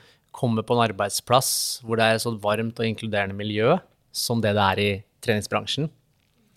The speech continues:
Og det tror jeg er, eh, jeg tror det må være det absolutt beste, samtidig som at jeg har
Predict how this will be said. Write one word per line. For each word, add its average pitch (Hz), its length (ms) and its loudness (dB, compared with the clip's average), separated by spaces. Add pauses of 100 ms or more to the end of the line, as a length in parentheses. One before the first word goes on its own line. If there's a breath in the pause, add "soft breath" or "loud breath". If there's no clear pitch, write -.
(1600 soft breath)
Og 135 100 -2
det 139 140 6
tror 131 220 8
jeg 131 40 6
er, 123 300 8
eh, 127 840 4 (1500 soft breath)
jeg 123 80 -10
tror 151 120 6
det 139 120 8
må 143 80 4
være 135 180 8
det - 300 -14
absolutt 135 480 -4
beste, 139 420 2
samtidig 107 640 -6
som 120 180 -2
at 117 100 0
jeg 123 100 0
har 107 340 0